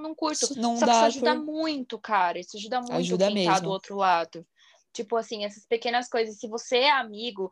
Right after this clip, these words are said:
Speaker 1: de uma pessoa que tá tentando, é o que a Bia falou, assim, meu, não custa você ajudar, sabe?
Speaker 2: Não custa.
Speaker 1: E não importa quantos seguidores você tem, o que importa é o engajamento. Se você tem poucos seguidores, cinquenta seguidores,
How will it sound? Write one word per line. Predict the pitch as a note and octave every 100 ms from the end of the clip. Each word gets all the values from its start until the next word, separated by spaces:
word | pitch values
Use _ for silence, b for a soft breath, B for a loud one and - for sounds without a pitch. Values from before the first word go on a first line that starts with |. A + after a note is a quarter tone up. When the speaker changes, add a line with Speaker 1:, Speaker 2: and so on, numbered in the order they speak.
| b b
Speaker 1:
de | G#3+
uma | G#3+
pessoa | G#3 G#3+ A3
que | G#3+
tá | - G3+
tentando, | G3+ A3+ A3 G3+ G#3+
é | A3
o |
que | G#3
a | G#3+
Bia | G#3+
falou, | A3 B3 C4
assim, | A3+ - A3
meu, | A3 A#3
não | G#3+ C4
custa | - C4+ D4 D#4
você | C4 C4+ A#3+
ajudar, | A#3 A#3 A3 C4 E3+
sabe? | - F#3 E3
Speaker 2:
Não | G3+ G#3
custa. | - B3+ G3 -
Speaker 1:
E | F3+
não | A3+ A#3
importa | D#4 D4+ B3+ D#4 E4
quantos | - C#4+ B3+
seguidores | C4 A3 G#3+ G3+ -
você | G3+ G#3+
tem, | G#3+ F#3+ F3+
o |
que | -
importa | G3+ A3 A3
é | A#3+
o |
engajamento. | A3 A3 A3 A#3 C4 C4 G#3+ G#3 G3+ F3+
Se | -
você | G3+ G#3 B3
tem | B3 C#4+
poucos | C#4 B3
seguidores, | B3+ G#3+ G#3+ G3+ F#3
cinquenta | - G#3 B3+ C#4+
seguidores, | D4 B3+ B3 G3+ F3